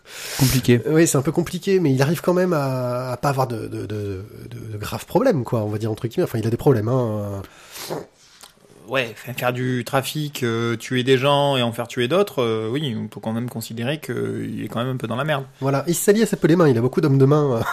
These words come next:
Speaker 2: euh, <laughs> qui sont là pour faire, euh, les, les, les, les sales offices. Euh, il y a un truc, moi, que j'avais relevé quand on avait, euh, fait la, la chronique des premiers tomes, c'est que, euh, la B D s'appelle Il était une fois en France, et c'est vrai que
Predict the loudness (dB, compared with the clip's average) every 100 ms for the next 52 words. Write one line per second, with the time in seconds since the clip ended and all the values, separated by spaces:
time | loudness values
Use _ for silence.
0 | -6 -8 -8 _ _ _ _ _ _ _
1 | _ -20 -14 -14 -8 -2 4 4 2 2
2 | 4 2 0 0 0 -2 -6 -8 -12 -12
3 | -16 -20 _ -6 -4 2 4 4 0 -2
4 | -8 -10 -14 -20 -20 -20 -20 -20 _ 2
5 | 4 2 -4 _ _ 4 6 6 0 2
6 | 2 4 4 6 4 4 0 2 0 2
7 | 2 2 0 -2 -4 -2 -2 -2 -6 -4
8 | -4 -4 -4 -4 -2 -2 -2 -8 -10 -6
9 | -4 -4 -6 -10 -16 -18 -20 _ _ _
10 | _ _ _ -4 0 0 0 -4 -2 -4
11 | -2 -4 -4 -2 -4 0 -2 -2 -8 -10
12 | -8 -4 -4 -4 -2 -2